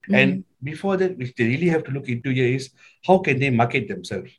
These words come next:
Speaker 2: When I'm talking about market themselves, it's all about their resume and C V. This is the basic criteria which I think is also lacking among the community. When there's a proper, uh, C V writing,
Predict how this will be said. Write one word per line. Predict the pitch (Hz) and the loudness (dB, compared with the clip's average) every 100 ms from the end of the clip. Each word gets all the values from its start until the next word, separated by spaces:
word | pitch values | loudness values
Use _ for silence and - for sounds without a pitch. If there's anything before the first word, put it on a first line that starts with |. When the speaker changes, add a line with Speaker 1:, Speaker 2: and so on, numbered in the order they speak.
| - | 2
Speaker 2:
When | 127 131 127 | 4 4 2
I'm | 147 | -2
talking | 170 170 185 | 0 4 4
about | 170 | 4
market | 147 170 | 0 -2
themselves, | 156 131 156 147 143 | -4 -2 -2 -2 -6
it's | 127 - | -6 -2
all | 139 | 0
about | 127 127 104 | 2 2 0
their | 101 | 0
resume | 117 131 135 | 0 2 2
and | 98 | 0
C | - 104 98 | -2 -6 -6
V. | - - | -8 -2
This | 170 170 | 0 2
is | 175 | 0
the | 170 | 2
basic | 139 139 165 220 - | 4 2 2 0 2
criteria | 151 143 156 156 165 127 | 0 0 0 2 2 2
which | 117 - - - | 0 -4 -14 -2
I | 147 165 | 4 6
think | 170 202 | 6 2
is | 160 123 | 0 0
also | 131 127 165 | 0 2 2
lacking | 123 120 117 120 123 | 4 2 2 -2 -2
among | 101 110 101 | 0 0 -2
the | |
community. | - 90 90 - _ _ | -6 -12 -14 -20 _ _
When | 131 131 131 | -2 -2 -2
there's | 135 135 | -8 -6
a | |
proper, | 127 151 185 185 180 180 156 | 0 0 6 6 6 4 2
uh, | 120 117 117 117 | 2 4 2 -2
C | - 147 | -6 -6
V | 160 | 0
writing, | 139 127 131 120 135 | 0 0 0 -2 -6